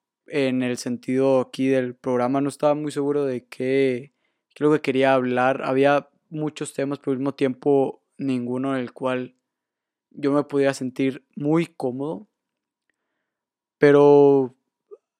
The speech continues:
ayer, antier, que es cuando ya tenía básicamente mis días límites para escribir lo que quería hablar, eh, me llegó la inspiración,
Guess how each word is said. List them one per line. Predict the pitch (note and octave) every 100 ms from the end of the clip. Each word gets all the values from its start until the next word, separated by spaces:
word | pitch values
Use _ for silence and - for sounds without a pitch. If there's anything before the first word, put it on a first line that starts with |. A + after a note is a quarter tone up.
| _
ayer, | C#3 C3 C#3 D3+ D3
antier, | C3+ - C#3+ C#3+ C#3 -
que | C3+ C3
es | B2+
cuando | - C3+
ya | B2+ B2+
tenía | C3 C3 C3
básicamente | B2+ C3+ C3 B2+ C3+
mis | B2+
días | A#2+ B2+ B2
límites | C3 B2+ B2+ A2+
para | B2+ A#2+
escribir | - - C3
lo | C3
que | C3
quería | - B2
hablar, | B2 B2+ C#3 C#3 _ _ _ _ _ _ _
eh, | - B2+ A#2+
me | B2
llegó | B2+
la |
inspiración, | B2+ B2 A#2+ A#2 D3 D3+ D3+